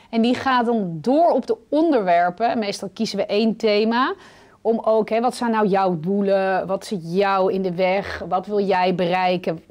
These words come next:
Eh, hè, wa-, wa-, waar, waar wil jij mee aan de slag gaan? Dus A, ze worden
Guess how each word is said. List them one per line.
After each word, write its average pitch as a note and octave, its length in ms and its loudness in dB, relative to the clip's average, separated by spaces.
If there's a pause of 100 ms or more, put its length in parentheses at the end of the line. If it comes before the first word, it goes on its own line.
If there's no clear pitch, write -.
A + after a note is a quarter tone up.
Eh, - 100 -6 (120)
hè, C#4 320 -2
wa-, G3+ 120 -2
wa-, G#3+ 140 -6
waar, G#3+ 200 0
waar G#3+ 180 2
wil A3+ 140 0
jij A3+ 180 2
mee A3+ 120 -2
aan G3 60 -8
de F3 60 -8
slag A3+ 360 -4
gaan? D#4 220 -2
Dus A3 260 -2 (920)
A, C#4 200 2
ze - 180 -6
worden G3+ 260 0